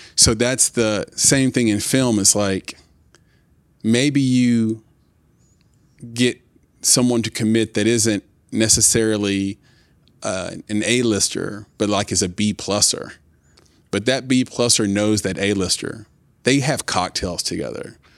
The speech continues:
Maybe their kids go to the same school, just something like that. Then all of a sudden, a phone call is made and that person wants to in on your opportunity as well. And suddenly you have a cast.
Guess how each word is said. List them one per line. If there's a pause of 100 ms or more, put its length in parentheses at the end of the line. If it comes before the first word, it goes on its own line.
(240)
Maybe
their
kids
go
to
the
same
school,
just
something
like
that. (280)
Then
all
of
a
sudden, (1200)
a
phone
call (240)
is
made (140)
and
that
person
wants
to (120)
in
on
your
opportunity
as
well.
And
suddenly
you
have
a
cast.